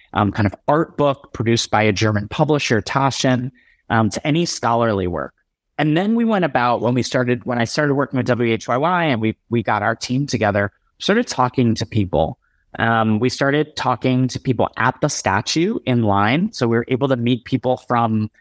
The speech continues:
all over Philadelphia and all over the world. I, you know, was thinking a few, um, weeks ago, I went and met, um, friends from Kuwait who came to Philadelphia just to see the Rocky statue.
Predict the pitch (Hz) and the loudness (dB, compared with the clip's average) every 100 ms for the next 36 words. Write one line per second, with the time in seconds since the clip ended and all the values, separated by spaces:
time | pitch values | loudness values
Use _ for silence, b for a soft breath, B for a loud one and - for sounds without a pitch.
0 | b b b - 139 151 143 - 143 127 | b b b -2 0 2 0 0 0 0
1 | 110 131 185 160 110 156 156 131 110 101 | 0 0 0 0 0 0 0 0 0 2
2 | 110 98 95 98 104 110 92 - _ - | 2 0 -2 -2 0 0 0 -6 _ -14
3 | - 127 123 110 139 127 131 127 - 123 | -4 0 0 0 0 0 0 0 0 0
4 | 120 117 b b b - 113 104 104 90 | 0 -2 b b b -4 0 0 0 -2
5 | 120 151 156 131 117 117 113 120 123 113 | -4 -2 -2 0 2 2 2 2 2 2
6 | 117 110 _ - 110 104 101 _ _ 139 | 0 -2 _ -10 -8 -8 -10 _ _ 0
7 | 131 139 - 123 - 123 120 95 - _ | 2 0 0 -2 0 2 2 0 -4 _
8 | _ _ 127 - 127 120 110 113 120 110 | _ _ -2 0 2 2 2 2 2 2
9 | 107 - 110 92 107 - 98 - 101 104 | 0 0 0 2 0 0 -4 0 2 2
10 | 82 90 95 - - - - | 0 0 -2 -2 -2 -2 -4